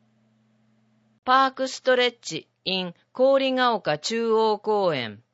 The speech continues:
秋風を感じながら芝生エリアでストレッチ。日時など、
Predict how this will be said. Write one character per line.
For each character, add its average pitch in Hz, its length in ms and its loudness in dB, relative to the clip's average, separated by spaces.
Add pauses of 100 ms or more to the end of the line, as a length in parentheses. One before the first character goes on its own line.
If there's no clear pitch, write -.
(1400)
秋 - 300 -4
風 262 300 0
を 185 120 2
感 202 280 -2
じ 196 140 -8
な 196 120 -4
が 170 140 0
ら 139 180 -2 (180)
芝 247 360 -2
生 254 120 -2
エ 233 180 -4
リ 214 180 0
ア 160 80 0
で 147 140 -4
ス - 120 -10
ト 208 140 -2
レ 185 120 2
ッ 170 60 -6 (120)
チ。 - 240 -10 (800)
日 247 320 -4
時 165 140 -6
な 160 180 -2
ど、 127 200 -8